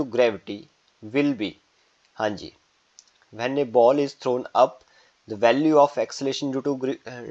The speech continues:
due to gravity will be। हाँ जी, जब किसी body को या किसी ball को ऊपर की तरफ को फेंका जाता है, तो value of G क्या होती है? Decrease होती है। ओके, तो इसका जो right answer रहेगा, वो रहेगा option C, negative।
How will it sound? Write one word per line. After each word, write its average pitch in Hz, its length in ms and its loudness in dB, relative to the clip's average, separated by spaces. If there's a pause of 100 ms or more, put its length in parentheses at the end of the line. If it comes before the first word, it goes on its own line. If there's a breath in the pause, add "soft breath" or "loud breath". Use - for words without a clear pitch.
(120)
due 123 140 -4
to 135 120 -6
gravity 120 480 2
will 120 180 -4
be। 95 180 -10
हाँ - 220 -4
जी, 101 160 -10
जब 127 220 -2
किसी 151 180 -8
body 135 340 2
को 156 280 -4 (280 soft breath)
या 123 40 -6
किसी 139 200 -6
ball 131 300 6
को 147 160 0
ऊपर 147 240 -2
की 151 80 -6
तरफ 147 200 -2
को 160 140 -4
फेंका 123 360 0
जाता 123 300 2
है, 131 260 -2 (460 soft breath)
तो 131 160 -4
value 147 520 4
of 117 340 0
G 143 240 -4
क्या 151 100 4
होती 127 220 0
है? 139 100 -4
Decrease 135 400 0
होती 92 340 -10
है। 90 80 -14
ओके, 175 320 -6 (400 soft breath)
तो 127 60 -6
इसका 143 220 2
जो 123 120 0
right 123 260 6
answer 151 260 -2
रहेगा, 135 320 -4
वो 135 120 4
रहेगा 123 300 0
option 123 300 -2
C, 135 420 -6 (420)
negative। 120 520 0